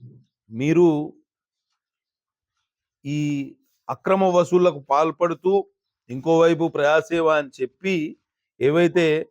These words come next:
ముసుగులో ఇటువంటి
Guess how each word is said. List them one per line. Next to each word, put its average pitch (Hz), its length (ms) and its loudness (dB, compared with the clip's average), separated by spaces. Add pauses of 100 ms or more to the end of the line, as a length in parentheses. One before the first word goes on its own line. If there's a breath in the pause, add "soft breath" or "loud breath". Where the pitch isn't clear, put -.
(2000)
ముసుగులో 180 500 2 (360)
ఇటువంటి 160 480 -2